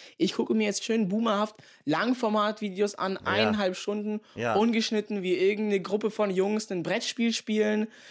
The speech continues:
Speaker 1: ähm, so Entschleunigung.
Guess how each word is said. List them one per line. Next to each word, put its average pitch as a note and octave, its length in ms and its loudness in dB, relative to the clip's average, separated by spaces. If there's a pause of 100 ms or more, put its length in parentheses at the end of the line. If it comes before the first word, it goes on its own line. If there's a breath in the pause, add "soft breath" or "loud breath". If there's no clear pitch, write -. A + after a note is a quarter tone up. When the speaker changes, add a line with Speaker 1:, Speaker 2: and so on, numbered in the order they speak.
(160 soft breath)
Speaker 1:
ähm, F3 440 0 (560)
so F3 360 4 (180)
Entschleunigung. G#3+ 1120 0